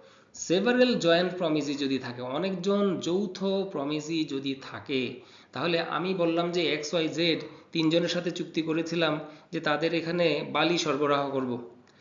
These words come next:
বিনিময়ে তারা আমাকে টাকা দিবে। এখন বালি সরবরাহ করব যে, যে দিন সরবরাহ করার কথা, এই দিন আমি এক্স, ওয়াই, জেড তিনজনের সাথে যদিও চুক্তি করেছি, এক্স কে আমি যা-, একই চুক্তিপত্রে, এক পাশে তিনজন এক্স, ওয়াই, জেড, আরেক পাশে আমি একা,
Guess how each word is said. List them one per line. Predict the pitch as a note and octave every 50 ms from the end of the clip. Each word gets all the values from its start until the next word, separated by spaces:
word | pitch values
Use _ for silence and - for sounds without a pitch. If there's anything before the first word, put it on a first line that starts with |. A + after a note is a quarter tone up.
| - _ _ -
বিনিময়ে | D3 D3 D3+ D3 C#3+ D#3 D#3
তারা | - D3 C3+ C#3
আমাকে | C#3 C#3+ C#3 D3 -
টাকা | D#3+ D3+ D3 D#3 C#3
দিবে। | C3 B2+ A2+ A#2 - - - - - _ _ - - - - -
এখন | D3 C3 E3+ E3 D3+
বালি | D#3 D#3+ E3+ E3
সরবরাহ | D#3+ E3 D#3 D#3 F3 F3 F3+ F3 F3+ F#3
করব | F3+ F3 E3 D#3+ E3 F#3+ G3+
যে, | F#3 F#3 D#3+ D#3 E3+ F3+
যে | - D3+ D#3+ E3
দিন | D#3 D3+ E3+ F3+ F#3
সরবরাহ | F3+ F3 E3+ D#3+ E3+ D#3+ D#3 E3
করার | D#3+ E3 D#3+ D3+ D3+
কথা, | D3 C#3+ - D3 C3+ F#3 G3 - - - - - _ _ -
এই | - E3 E3 E3+
দিন | E3 F3 A3 A#3+
আমি | G3+ F3 F3+ G#3 C4 C#4+ - - - - - - - - - - - -
এক্স, | - G3 G3+ - - A#3+
ওয়াই, | A#3 A3
জেড | G3 G#3 A3 G3 - -
তিনজনের | G3+ F3+ F#3 F#3 G#3 A#3 A#3
সাথে | - A#3+ A#3 A#3+
যদিও | G3+ G#3+ G3 F#3+ G3
চুক্তি | F#3+ G3 F#3 - - F3+
করেছি, | D#3 D#3 D3 D#3 D3+ D3 A#3+ B3+ - - -
এক্স | F#3+ A3 A3 A3 - -
কে | - - G3+
আমি | F#3+ F#3 E3+
যা-, | F#3 F#3 -
একই | G3+ G#3 G#3 - B3
চুক্তিপত্রে, | G#3 - G#3 - - G3 D#3+ D3+ C3+ - - - B2+ - - - -
এক | - D#3 - - - -
পাশে | F#3 E3 - A3
তিনজন | G#3 A3 G3 F3 F3 E3+ F#3+ G#3+ G#3+
এক্স, | F#3 D#3+ - -
ওয়াই, | G3 F#3+
জেড, | F3+ G3+ B3+ B3
আরেক | - E3 D3+ D3 -
পাশে | - - - C3+
আমি | B2 B2 A#2+
একা, | A#2 - -